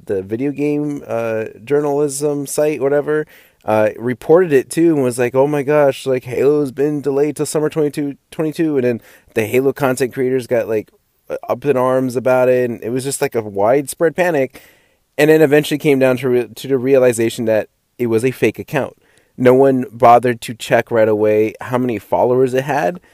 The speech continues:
because the original three four three Halo account, I mean, it has, like, thousands of followers on it. This fake one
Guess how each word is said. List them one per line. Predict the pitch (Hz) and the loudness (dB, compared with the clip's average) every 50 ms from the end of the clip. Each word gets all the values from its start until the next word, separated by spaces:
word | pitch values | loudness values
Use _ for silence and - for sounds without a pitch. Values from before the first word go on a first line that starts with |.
| _ _ _ _ _ | _ _ _ _ _
because | _ 139 131 160 151 | _ 2 4 4 4
the | 143 151 147 | 6 4 2
original | 131 139 175 180 180 165 147 | 4 4 2 2 2 0 0
three | 123 - 135 127 123 | 0 0 -2 -4 -2
four | - 120 117 | 0 -2 -2
three | - - 110 110 110 107 107 | -2 -2 -4 -4 -2 -2 -4
Halo | 104 95 110 113 110 107 | -2 0 2 4 4 2
account, | 104 - - 107 101 101 85 76 | 2 0 -2 -2 -2 -2 -2 -4
I | |
mean, | 107 113 113 117 | -4 -2 0 2
it | 120 123 123 | 2 2 2
has, | 135 139 127 127 123 104 | 2 0 2 2 2 2
like, | 110 104 101 - - _ _ _ _ - | 0 -2 -2 -4 -10 _ _ _ _ -20
thousands | - - 110 110 120 123 120 127 120 107 | -4 0 2 4 4 4 2 0 -2 -2
of | 110 - | -4 -2
followers | - 107 113 117 113 104 101 98 95 | 0 2 2 2 2 0 -2 -2 -2
on | 101 92 92 92 | -2 -4 -2 -4
it. | 95 95 - - _ _ _ _ _ _ | -6 -6 -8 -10 _ _ _ _ _ _
This | 113 110 - | 0 0 0
fake | - - 160 175 151 - | 2 2 2 2 2 0
one | 127 113 104 101 98 95 | 0 0 2 2 0 -2